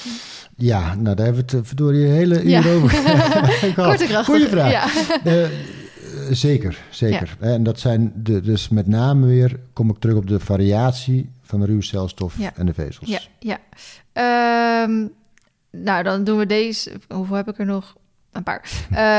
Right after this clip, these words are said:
Speaker 2: waarin zijn de producten anders dan andere vergelijkbare producten, zoals de gewone luzerne?
Speaker 1: Dat is het dus. Veel minder luzerne,
Speaker 2: Ja.
Speaker 1: zachter. Het is allemaal zongedroogd, hè. Dus, dus je hebt niet, eh, dat, dat, die, die harde stekels, zeg maar, eh, erin zitten.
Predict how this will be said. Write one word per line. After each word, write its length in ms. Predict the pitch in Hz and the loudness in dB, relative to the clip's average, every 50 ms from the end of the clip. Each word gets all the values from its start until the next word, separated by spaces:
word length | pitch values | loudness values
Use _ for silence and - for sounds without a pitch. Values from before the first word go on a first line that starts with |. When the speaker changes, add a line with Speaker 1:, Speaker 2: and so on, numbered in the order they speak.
| 208 208 202 | 2 2 2
Speaker 2:
waarin 280 | 214 226 247 269 269 262 | 0 0 0 0 0 0
zijn 160 | 269 233 220 | 0 0 -2
de 60 | 240 | -2
producten 380 | 202 226 226 226 233 - - - | -2 -2 -2 -2 -2 -2 -2 0
anders 300 | - 208 220 226 226 214 | 0 2 2 0 0 0
dan 120 | 214 202 | -2 -2
andere 340 | - 202 202 202 208 202 202 | -2 -2 -2 -2 -2 -2 -4
vergelijkbare 720 | - - 196 - - 196 190 196 214 208 202 190 170 170 | -6 -8 -8 -6 -4 -2 -2 -2 -2 -2 -2 -2 -2 -4
producten, 440 | 175 - 190 180 180 180 - 190 202 | -6 -6 -6 -6 -6 -6 -6 -6 -6
zoals 340 | - - 180 180 190 - - | -4 -4 -2 -2 -4 -4 -6
de 120 | 254 247 226 | -8 -10 -8
gewone 520 | - - - 285 302 302 285 254 214 180 196 | -8 -6 -4 -2 0 0 2 2 0 -2 -2
luzerne? 520 | 190 170 165 - 156 156 160 160 156 160 185 - - - - - - - - - - _ - - _ _ - | -4 -6 -8 -6 -6 -6 -6 -6 -6 -6 -8 -8 -12 -18 -20 -20 -18 -18 -18 -20 -20 _ -20 -20 _ _ -6
Speaker 1:
Dat 200 | 101 110 - - | -4 -2 2 2
is 120 | 123 120 | 4 4
het 100 | 123 127 | 4 2
dus. 200 | 123 165 160 - | 2 0 0 0
Veel 240 | - - 131 120 101 | -2 0 2 2 4
minder 340 | 101 107 113 127 143 143 135 | 4 4 4 4 4 4 2
luzerne, 560 | 143 139 123 127 139 139 143 151 160 160 156 | 2 2 2 2 2 2 2 0 0 -2 -2
Speaker 2:
Ja. 140 | - 220 - - | -4 -6 -8 -8
Speaker 1:
zachter. 480 | - - - 123 120 120 123 - 165 160 | -10 -6 -2 0 0 0 -2 -4 -4 -4
Het 80 | - - | -6 -6
is 60 | - 110 | -6 -4
allemaal 200 | 110 107 104 95 | -2 -2 -2 -2
zongedroogd, 880 | - 120 120 110 85 101 92 95 95 113 139 156 - - - - - 127 | 0 0 0 0 0 -2 -2 0 0 0 0 -2 -4 -8 -16 -14 -10 -8
hè. 80 | 135 | -8
Dus, 280 | 147 147 120 101 113 120 117 | -6 -6 -8 -10 -10 -12 -12
dus 140 | 110 101 107 | -12 -10 -8
je 80 | 107 | -6
hebt 120 | 101 92 - | -4 -2 -2
niet, 260 | 110 104 - - - | -2 -2 -2 -4 -4
eh, 360 | 107 101 98 95 92 92 92 90 92 90 | -2 -2 0 0 -2 -2 -2 -4 -6 -6
dat, 160 | - 95 - | -6 -8 -6
dat, 260 | - 98 - - - - | -6 -8 -8 -8 -10 -10
die, 160 | - 101 95 92 - - | -8 -8 -8 -8 -10 -8
die 140 | 104 101 92 | -4 -2 -2
harde 220 | 90 110 107 95 | 0 0 -2 -2
stekels, 440 | 92 - - 131 120 123 123 123 - | -4 -2 0 0 0 0 0 -4 -4
zeg 200 | - 131 120 - | -4 -4 -4 -2
maar, 240 | 127 123 123 123 120 | -2 -2 0 0 0
eh, 100 | 127 127 | 0 0
erin 360 | 123 123 131 127 127 127 127 | 0 0 -2 -2 -2 -2 -2
zitten. 280 | 123 127 127 139 143 | -2 -2 -4 -4 -6